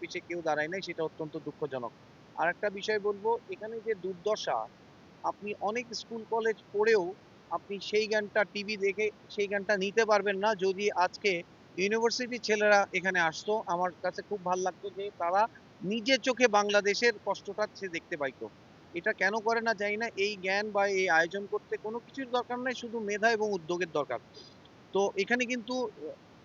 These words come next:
বিভিন্ন ক্লাবরা আসতে পারতো। দেখেন এখানে এই কা-, বস্তিটাকে আমাদেরকে নেগেটিভ ভাবে, আ, আ, উপস্থাপন করা হয়। আমাদের যখন আগুনের গল্প আসে, definitely আমার প্রথম মনে আসে কেউ না কেউ আগুন দিয়েছে, প্রথম কথা। দুই নম্বর কথা হচ্ছে এরা তো অবৈধ।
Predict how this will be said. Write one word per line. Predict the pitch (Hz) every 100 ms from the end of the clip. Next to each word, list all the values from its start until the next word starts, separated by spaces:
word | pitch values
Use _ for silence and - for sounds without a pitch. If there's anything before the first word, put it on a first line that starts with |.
| - - -
বিভিন্ন | 214 233 247 -
ক্লাবরা | 202 202 233
আসতে | 190 -
পারতো। | 147 117 - 98 - 208
দেখেন | 208 233
এখানে | 214 233 233 196
এই | 208
কা-, | 214 196 180 170 147 - -
বস্তিটাকে | 185 - 233 240 208 180 175
আমাদেরকে | 175 196 202 220
নেগেটিভ | 196 190 214 233 220
ভাবে, | 220 214 202 165
আ, |
আ, | 170 156 160 156
উপস্থাপন | - 185 190 185 185
করা | 180 165
হয়। | 151 139 - - - - - - - - - - -
আমাদের | 220 226 226
যখন | 214 208 220 -
আগুনের | 196 196 214 196
গল্প | 180 190 180 214
আসে, | 180 - 156 175 - -
definitely | 160 175 175 220 - 220
আমার | 190 202
প্রথম | 196 196 214
মনে | 202 202
আসে | 196 202
কেউ | 202 196
না | 190
কেউ | 196
আগুন | 160 160 180
দিয়েছে, | 180 180 196
প্রথম | - 175 185 180
কথা। | 185 202
দুই | 175
নম্বর | 175 170
কথা | 180 175
হচ্ছে | 180 185 175
এরা | 165
তো | 165
অবৈধ। | 151 160 160 120